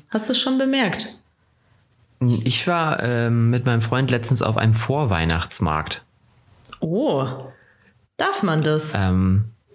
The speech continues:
Speaker 2: das darf man mit zwei G.
Speaker 1: <laughs>
Speaker 2: Darf man das? Ähm, und also was, jetzt fragst du dich sicherlich, was unterscheidet einen Vorweihnachtsmarkt von einem Weihnachtsmarkt?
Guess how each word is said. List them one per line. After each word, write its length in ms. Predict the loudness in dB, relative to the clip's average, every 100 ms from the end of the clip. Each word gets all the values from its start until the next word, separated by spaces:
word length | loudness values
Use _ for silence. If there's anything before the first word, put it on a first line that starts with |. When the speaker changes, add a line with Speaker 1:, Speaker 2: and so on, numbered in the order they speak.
| _ _ _ _ _ -18 -4
Speaker 2:
das 240 | -2 0
darf 240 | 0 0 0
man 200 | 0 0
mit 140 | 0
zwei 220 | -2 0
G. 300 | 2 2 2 2 2 0 0 -2 -2 -4
Speaker 1:
<laughs> 640 | -6 -10 -20 -18 -18 -4
Speaker 2:
Darf 220 | -2 0
man 140 | 0 0
das? 240 | -2 -4 -8 -20 _ -18 -16 -12 -12 -14 -18 -4
Ähm, 540 | 0 4 4 4 2 0 -6 -20 -20 _ -2
und 580 | 4 4 4 2 -4 -10 _ -20 -20 -20 _ _ _ _ _ _ _ _ _ _ _ _ _ -4 -4 -6 -14 -4
also 260 | 0 0 0
was, 500 | -2 -2 -6 -4 -2
jetzt 300 | 0 0 -2
fragst 380 | 0 0 0
du 40 | 0
dich 180 | 2 2
sicherlich, 400 | 2 2 2 0
was 160 | 0
unterscheidet 540 | 0 0 2 2 0 0
einen 180 | 0
Vorweihnachtsmarkt 1000 | 0 -2 -2 -2 0 0 -2 0 0 0
von 140 | -2 -2
einem 260 | 0 0
Weihnachtsmarkt? 840 | 0 0 -2 -2 -2 -2 -4 -10